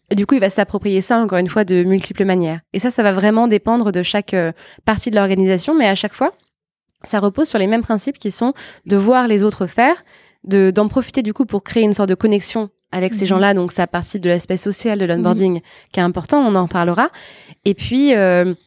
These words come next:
Speaker 1: de faire soi-même ensuite, pour se confronter un peu par essai-erreur à ce qu'on sait pas faire. Parce que c'est vrai que quand on n'a pas fait quelque chose, qu'on l'a lu, on peut penser le maîtriser,
Speaker 2: Mhm.
Speaker 1: jusqu'à ce qu'il faille le faire soi-même. Et, euh, bon, c'est, c'est, dans ce sens, c'est
Speaker 2: Mhm.
Speaker 1: bien. Ça peut être parfois un peu, euh,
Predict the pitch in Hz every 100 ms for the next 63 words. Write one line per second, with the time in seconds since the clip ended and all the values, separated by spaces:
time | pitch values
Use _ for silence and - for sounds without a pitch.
0 | - 208 190 254 - 226 214 196 - -
1 | - - 185 226 226 - 208 247 208 240
2 | 208 - 202 - 196 185 208 262 - -
3 | - - - 185 185 190 180 190 302 339
4 | 185 - 202 190 196 - 190 170 - -
5 | - 214 208 196 190 190 214 226 233 208
6 | 214 240 226 202 185 196 226 202 180 190
7 | 196 190 208 190 180 175 208 190 247 349
8 | - 202 208 190 226 - 196 - 214 202
9 | 190 185 - 180 208 277 220 185 165 -
10 | - - - - - 185 180 196 247 240
11 | 208 175 190 - 196 226 233 214 196 220
12 | 190 185 196 190 170